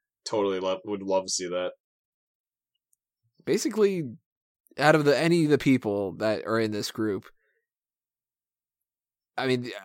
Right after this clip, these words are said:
Speaker 2: other than really Gamora, actually, now that I'm thinking about it, she's the only one that wouldn't have a great interaction with Tony Stark, 'cause she's kind of just, like, the angry one.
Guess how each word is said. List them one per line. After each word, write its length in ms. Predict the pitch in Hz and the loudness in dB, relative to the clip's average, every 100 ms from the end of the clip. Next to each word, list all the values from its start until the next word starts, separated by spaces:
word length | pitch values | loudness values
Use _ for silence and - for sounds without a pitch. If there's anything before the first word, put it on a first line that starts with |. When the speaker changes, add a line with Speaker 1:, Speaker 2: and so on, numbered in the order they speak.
| 90 | 2
Speaker 2:
other 220 | 196 285 | 2 2
than 220 | 262 247 | -4 -4
really 180 | 247 240 | -4 -4
Gamora, 500 | 190 185 202 107 104 | -4 -2 -2 -2 -2
actually, 220 | 120 117 | -6 -6
now 140 | 117 117 | -4 -2
that 60 | |
I'm 80 | 113 | -4
thinking 200 | 127 120 | -4 -2
about 240 | 117 117 117 | -2 -4 -4
it, 160 | - _ _ _ - | -8 _ _ _ -10
she's 220 | - 202 | -4 -2
the 100 | 226 | 0
only 140 | 220 | 2
one 120 | 202 185 | 2 2
that 100 | 147 | 4
wouldn't 220 | 151 120 | 2 2
have 160 | 131 123 | -2 -2
a 40 | |
great 440 | 107 113 117 113 - - | -4 -2 0 0 -4 -8
interaction 540 | 117 110 107 104 110 107 | -2 0 -2 -4 -8 -8
with 120 | 101 | -8
Tony 200 | 101 101 | -10 -10
Stark, 380 | - 87 85 - _ | -10 -10 -10 -14 _
'cause 100 | 135 | -4
she's 160 | 175 165 | -2 0
kind 160 | 175 131 | 4 4
of 260 | 117 - _ _ _ _ | 2 -6 _ _ _ _
just, 220 | - 123 - | -6 -4 -2
like, 160 | 107 | -4
the 120 | 85 73 | -6 -10
angry 220 | 85 76 | -10 -10
one. 260 | 69 69 | -10 -12